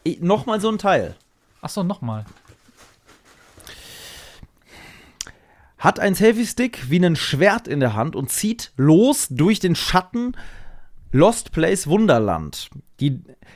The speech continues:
Speaker 1: mit Rucksack, Kamera und Nudel <laughs> geht er dahin, wo andere flüchten mit dem kleinsten Grusel.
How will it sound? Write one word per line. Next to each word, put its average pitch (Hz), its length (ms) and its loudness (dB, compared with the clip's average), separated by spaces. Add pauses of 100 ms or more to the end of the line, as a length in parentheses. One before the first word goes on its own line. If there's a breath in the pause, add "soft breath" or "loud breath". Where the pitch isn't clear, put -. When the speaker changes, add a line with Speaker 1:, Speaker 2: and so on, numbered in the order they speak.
(140 soft breath)
Speaker 1:
mit 151 220 0
Rucksack, 233 360 2
Kamera 202 420 0
und 156 280 0
Nudel 208 540 2 (400)
<laughs> - 800 -10
geht 180 160 2
er 175 140 4
dahin, 165 500 4
wo 151 80 2
andere 214 500 0
flüchten 226 720 -2
mit 160 240 -2
dem 185 380 0
kleinsten 147 680 -2
Grusel. 131 600 -6